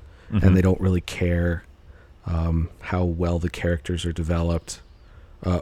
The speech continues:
Speaker 2: or they just assume that every character is gonna be developed the same amount, so they don't pay attention. Uh, but I always, uh, that was always the h-, hardest and most important part.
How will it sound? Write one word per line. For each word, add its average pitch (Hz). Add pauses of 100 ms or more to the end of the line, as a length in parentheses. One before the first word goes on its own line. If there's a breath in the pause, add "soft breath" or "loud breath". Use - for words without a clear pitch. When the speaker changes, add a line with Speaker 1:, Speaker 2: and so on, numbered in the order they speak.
Speaker 2:
or 95
they 92
just 87
assume 92
that 87
every 90
character 87
is 87
gonna 85
be 87
developed 85
the -
same 87
amount, 82
so -
they 85
don't 85
pay 85
attention. - (920 soft breath)
Uh, 90 (120)
but 95
I 98
always, 98 (600)
uh, 87 (1400)
that 110
was 113
always 101
the 92
h-, - (220)
hardest 104
and 92
most 92
important 90
part. -